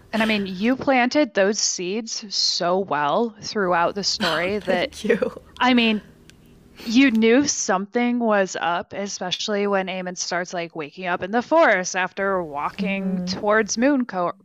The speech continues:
Speaker 1: uh, Mooncourt. And, like, you don't really know why, even though it seems some of the other characters know what's happening.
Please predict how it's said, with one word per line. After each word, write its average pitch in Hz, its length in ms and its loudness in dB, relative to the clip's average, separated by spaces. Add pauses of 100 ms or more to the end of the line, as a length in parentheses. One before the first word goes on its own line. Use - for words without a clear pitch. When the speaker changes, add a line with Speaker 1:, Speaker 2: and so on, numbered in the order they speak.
(220)
Speaker 1:
uh, 180 380 2
Mooncourt. 214 520 -2
And, 180 280 -6 (1000)
like, 240 480 0 (220)
you 247 200 2
don't 311 240 4
really 285 300 4
know 208 200 2
why, 175 800 -2
even 220 300 0
though 202 300 4
it 185 140 -4
seems 202 280 -8
some 196 180 -8
of 185 100 -10
the 165 120 -6
other 175 180 -6
characters 254 760 -8
know 269 180 2
what's 277 200 0
happening. 277 540 -2